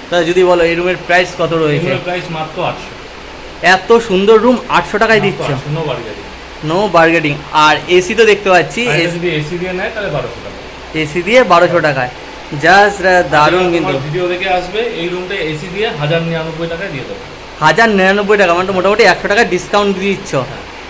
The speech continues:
Speaker 1: এসি দিয়ে। Just তোমরা দেখতেই পাচ্ছ কত সুন্দর কিন্তু রুম। দাদা কিন্তু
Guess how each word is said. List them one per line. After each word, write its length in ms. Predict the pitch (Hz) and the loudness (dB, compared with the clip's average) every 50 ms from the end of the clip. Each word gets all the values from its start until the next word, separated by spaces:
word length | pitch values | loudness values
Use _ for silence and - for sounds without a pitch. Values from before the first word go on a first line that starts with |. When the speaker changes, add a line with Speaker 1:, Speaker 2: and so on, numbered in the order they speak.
| - - | -12 -6
Speaker 1:
এসি 280 | - 165 160 151 180 196 | -4 -4 -4 -4 -4 -4
দিয়ে। 240 | 175 175 180 165 147 147 | 0 0 0 0 2 2
Just 140 | 170 175 180 185 | 2 2 2 0
তোমরা 200 | 185 175 175 175 | -2 -2 -2 -2
দেখতেই 440 | 156 143 156 156 147 151 - 190 185 | -2 -2 -4 -4 -4 -2 -2 0 0
পাচ্ছ 380 | 175 175 170 - - - - 214 220 214 - | 0 0 -2 -4 -6 -4 -2 -2 -2 -2 -2
কত 240 | 165 156 - 190 170 - | -6 -4 -4 -6 -8 -6
সুন্দর 440 | 165 165 170 170 170 170 190 196 196 - | -4 -4 -2 -2 -2 0 -2 -2 -2 -2
কিন্তু 500 | - 185 190 190 185 180 220 240 254 262 254 - - - - - - | -4 -6 -4 -6 -2 0 2 2 2 0 -2 -8 -14 -16 -14 -8 -2
রুম। 260 | 160 175 196 233 247 | 0 2 2 2 2
দাদা 220 | 233 156 165 240 | 0 0 -2 -2
কিন্তু 460 | 240 214 214 196 190 185 202 240 254 | -4 -6 -8 -8 -8 -8 -8 -10 -12